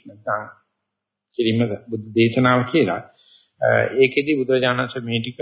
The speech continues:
විපස්සනා උපක්ලේශ වශයෙන් පෙන්ලා දීලා තියෙනවා. භාවනාවේදී යෝගාවචරය මෙතෙක් කල සංඥා පැත්තෙන් බලනකොට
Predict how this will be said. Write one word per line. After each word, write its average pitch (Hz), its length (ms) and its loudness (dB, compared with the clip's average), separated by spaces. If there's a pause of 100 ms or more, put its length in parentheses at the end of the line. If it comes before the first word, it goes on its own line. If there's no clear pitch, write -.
(100)
විපස්සනා 123 560 -4
උපක්ලේශ 135 580 0
වශයෙන් 127 360 2
පෙන්ලා 117 340 -4
දීලා 107 240 -4
තියෙනවා. 110 400 -2 (600)
භාවනාවේදී 113 840 2 (560)
යෝගාවචරය 120 640 4
මෙතෙක් 110 360 0
කල 101 260 2 (1200)
සංඥා 117 540 0
පැත්තෙන් 113 360 -4
බලනකොට 117 520 0